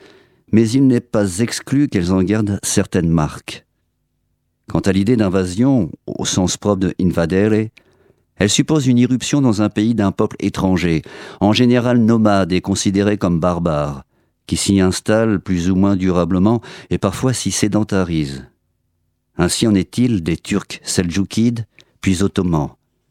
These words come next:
Ils se sont infiltrés progressivement dans le monde musulman, jusqu'à repousser les Arabes au second plan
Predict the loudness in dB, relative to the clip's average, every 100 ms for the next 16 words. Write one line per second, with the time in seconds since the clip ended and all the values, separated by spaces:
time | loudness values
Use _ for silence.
0 | _ _ -12 -6 -2 0 0 0 -2 -4
1 | -6 -2 -2 -2 -2 -2 -2 -2 -2 0
2 | 0 0 2 2 2 2 0 0 0 0
3 | 0 2 0 0 -4 -12 -20 _ _ -4
4 | -2 0 0 -2 -4 -4 -2 0 0 0
5 | 0 -2 -2 -8 _ -6 -4 -2 0 -2
6 | 0 0 0 -2